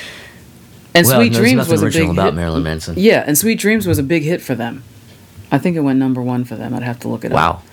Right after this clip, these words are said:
Speaker 2: Really?
Speaker 1: Yeah, it was, it was bi-, it was t-, I, I don't think I'd, we, I don't think we've done that yet, so I'll save that for later. Um, yeah,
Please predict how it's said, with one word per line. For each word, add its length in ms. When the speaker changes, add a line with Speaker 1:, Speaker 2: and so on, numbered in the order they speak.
Speaker 2:
Really? 260
Speaker 1:
Yeah, 300
it 100
was, 280
it 120
was 140
bi-, 180
it 100
was 200
t-, 180
I, 340
I 80
don't 140
think 160
I'd, 280
we, 220
I 80
don't 120
think 160
we've 140
done 200
that 160
yet, 200
so 140
I'll 100
save 280
that 120
for 140
later. 300
Um, 680
yeah, 400